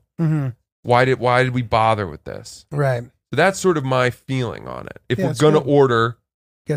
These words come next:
Speaker 1: something
Speaker 2: might as
Speaker 1: good.
Speaker 2: well spend hundred and twenty bucks, hundred bucks, hundred twenty bucks, and order some really cool stuff that we don't make ourselves.
Speaker 1: Mm-hmm. Right. So yeah, we, we have not been great about cooking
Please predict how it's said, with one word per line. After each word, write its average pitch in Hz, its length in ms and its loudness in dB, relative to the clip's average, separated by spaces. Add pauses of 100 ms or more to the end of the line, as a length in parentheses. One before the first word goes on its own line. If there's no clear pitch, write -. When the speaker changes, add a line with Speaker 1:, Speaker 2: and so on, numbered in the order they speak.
Speaker 1:
something 127 80 0
Speaker 2:
might 135 160 2
as 123 140 -2
Speaker 1:
good. 123 60 -4
Speaker 2:
well 120 300 4 (180)
spend 127 480 -4 (720)
hundred 127 240 0
and 110 260 -6
twenty 127 280 0
bucks, - 520 -4 (680)
hundred 123 260 -2
bucks, 107 260 0
hundred 113 220 -6
twenty 117 220 -2
bucks, 101 520 -4
and 104 200 -6
order 110 320 -2
some 110 240 -10
really 117 360 -4
cool 127 200 -6
stuff 143 260 -8
that 123 80 -8
we 127 120 -8
don't 120 140 -4
make 117 200 -8
ourselves. - 460 -12
Speaker 1:
Mm-hmm. 147 240 -2 (440)
Right. 120 160 -12 (420)
So 185 320 4
yeah, 180 180 4
we, 214 360 4
we 196 440 2
have 202 180 2
not 160 240 4
been 147 200 0
great 127 240 0
about 143 240 2
cooking 180 420 0